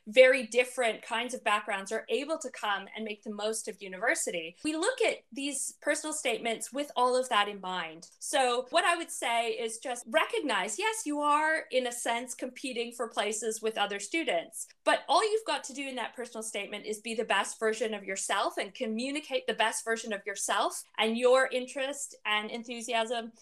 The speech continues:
And that is going to be enough. You don't have to worry about being exactly like another student because, especially at Lancaster, we value that diversity, and we really value the way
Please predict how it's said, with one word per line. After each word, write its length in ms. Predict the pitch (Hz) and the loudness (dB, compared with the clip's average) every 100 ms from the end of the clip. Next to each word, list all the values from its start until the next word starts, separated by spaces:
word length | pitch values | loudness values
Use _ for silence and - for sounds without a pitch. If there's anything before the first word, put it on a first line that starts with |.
| - | 0
And 160 | 262 | 2
that 240 | 269 320 - | 4 4 0
is 100 | 269 | -4
going 180 | - 247 | -4 -4
to 80 | 233 | -6
be 140 | 220 | -8
enough. 300 | 202 190 160 - | -8 -8 -10 -10
You 140 | 240 | -4
don't 260 | 247 269 262 | 0 0 2
have 220 | 285 294 | 0 0
to 80 | 254 | -4
worry 320 | 220 220 220 | -2 -2 -2
about 280 | 208 196 - | -2 -4 -4
being 240 | 214 202 | -4 -4
exactly 540 | 196 185 220 190 - 214 | -8 -4 -4 -2 -2 -2
like 320 | 196 190 - | 0 -2 -4
another 300 | 214 196 190 | -6 -6 -6
student 440 | 196 - 262 330 330 | -8 -4 -4 -4 -6
because, 640 | 262 226 240 202 202 208 - | -8 -2 6 6 6 0 -4
especially 540 | 247 - 294 - 254 233 | -4 -2 -2 2 2 2
at 100 | 180 | 2
Lancaster, 540 | 233 254 - - 208 196 _ 208 | 2 4 2 2 -2 -4 _ -10
we 260 | 269 285 233 | -4 -4 4
value 560 | 226 226 233 190 185 - | 6 6 4 -2 -6 -6
that 260 | 202 202 - | -4 -4 -2
diversity, 720 | 202 196 196 190 220 208 226 196 | -6 -4 -6 -6 -6 -4 -4 -6
and 220 | 196 196 | -8 -10
we 160 | 226 220 | -12 -10
really 260 | 233 233 233 | -6 -6 0
value 420 | 214 214 214 202 | 2 2 0 -4
the 80 | 208 | -4
way 240 | 196 202 | -2 -2